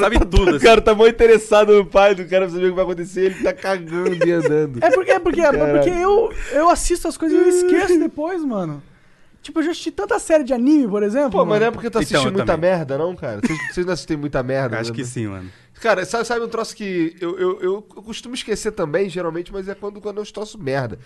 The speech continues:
Speaker 2: Eu já vi quase todos os filmes de terror do Netflix, é tudo
Speaker 1: Ah,
Speaker 2: merda.
Speaker 1: a gente também.
Speaker 2: A maioria é bosta. Tipo, tem uns horrorosos, tem uns que você, puta, queria não ter visto isso. Eu preferia viver o resto da vida sem saber que isso aqui existia. Tem alguns
Speaker 1: Sim.
Speaker 2: assim, né?
Speaker 1: Tem, tem.
Speaker 2: E aí, infelizmente, eu consigo esquecer desses,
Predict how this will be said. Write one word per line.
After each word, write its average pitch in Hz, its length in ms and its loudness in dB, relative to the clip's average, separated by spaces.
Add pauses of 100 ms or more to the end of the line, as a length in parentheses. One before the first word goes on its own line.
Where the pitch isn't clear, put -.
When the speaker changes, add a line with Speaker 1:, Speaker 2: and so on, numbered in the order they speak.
(220)
Speaker 2:
Eu 151 80 -2
já 170 80 2
vi 165 100 -6
quase 226 240 -2
todos 226 160 -4
os 208 80 -8
filmes 196 220 -10
de 175 40 -16
terror 156 300 -4
do 139 60 -14
Netflix, 117 560 -8
é 120 40 -10
tudo 156 220 -14
Speaker 1:
Ah, 139 80 2
Speaker 2:
merda. 139 320 0
Speaker 1:
a 107 40 -6
gente 120 220 -10
também. 104 320 -6
Speaker 2:
A - 60 -18
maioria 170 280 0
é - 20 -4
bosta. 123 400 -4
Tipo, - 200 -20
tem 151 120 -6
uns 160 160 -6
horrorosos, 147 540 0
tem 131 100 -14
uns 131 80 -16
que 127 60 -20
você, 156 220 -16
puta, 160 380 -20
queria 139 300 -8
não 151 160 -12
ter 147 160 -12
visto 127 320 -14
isso. - 340 -14 (460)
Eu 110 60 -12
preferia 147 580 -2
viver 143 400 -6
o - 20 0
resto 147 200 -4
da 151 80 -2
vida 139 200 -8
sem 156 180 -10
saber 147 260 -10
que 143 80 -12
isso 147 60 -20
aqui 151 120 -14
existia. 117 480 -14 (500)
Tem 147 140 0
alguns 175 320 0
Speaker 1:
Sim. 127 60 -2
Speaker 2:
assim, 113 360 -6
né? 131 200 -6
Speaker 1:
Tem, 120 220 -2
tem. 104 280 -6
Speaker 2:
E 160 120 -2
aí, 214 280 -8
infelizmente, 233 540 -12
eu 247 60 -16
consigo 226 260 -14
esquecer 208 360 -10
desses, 135 500 -12